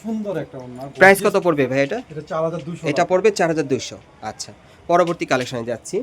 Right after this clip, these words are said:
Speaker 2: আরেকটা দেখাবো। এটা কি কাপড়ে?
Speaker 1: এগুলো মসলিনের উপর।
Speaker 2: এটা মসলিন কাপড়ের মধ্যে পাচ্ছেন,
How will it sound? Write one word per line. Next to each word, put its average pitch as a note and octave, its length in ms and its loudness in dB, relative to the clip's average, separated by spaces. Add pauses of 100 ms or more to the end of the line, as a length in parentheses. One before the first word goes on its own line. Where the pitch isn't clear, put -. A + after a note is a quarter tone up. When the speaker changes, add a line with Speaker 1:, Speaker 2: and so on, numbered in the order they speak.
(580)
Speaker 2:
আরেকটা B2 280 -6
দেখাবো। G#2 220 -12 (140)
এটা E3 180 0
কি F#3 140 -6
কাপড়ে? A#2 280 -8 (460)
Speaker 1:
এগুলো D3+ 180 -6 (120)
মসলিনের E3 500 -6
উপর। G#2+ 220 -8 (400)
Speaker 2:
এটা G3 120 4 (100)
মসলিন G#3 340 4
কাপড়ের G#3 260 2
মধ্যে F#3+ 240 0
পাচ্ছেন, F3 260 0